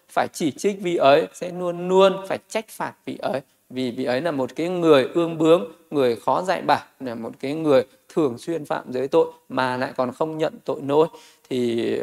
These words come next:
cái người ấy là một cái người rất là khó, ờ, rất khó có thể tiến hóa. Ờ, và vì, ờ, cái tâm tánh của con người trên đời,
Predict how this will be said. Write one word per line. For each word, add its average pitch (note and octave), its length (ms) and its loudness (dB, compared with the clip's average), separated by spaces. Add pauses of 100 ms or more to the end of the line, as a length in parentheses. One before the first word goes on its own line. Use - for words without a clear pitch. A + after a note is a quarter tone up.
(240)
cái E3+ 120 -8
người D#3+ 340 6
ấy B2 420 4
là D#3 180 -2
một B2+ 140 0
cái C#3 100 -2
người D3+ 220 2
rất G3 160 0
là F#3 60 0
khó, D3 360 2 (340)
ờ, C#3+ 260 0
rất G#3+ 200 -2
khó D3 400 -2
có E3 180 -2
thể B2 540 -6
tiến C3 160 -6
hóa. D3+ 280 0 (460)
Ờ, B2 520 -2
và C#3+ 240 4
vì, C3+ 320 0 (320)
ờ, B2+ 640 0 (800)
cái F#3+ 80 -6
tâm G3 240 2
tánh F3+ 240 0
của E3+ 100 0
con E3+ 220 -2
người C3+ 220 2
trên E3 220 -6
đời, C3+ 220 0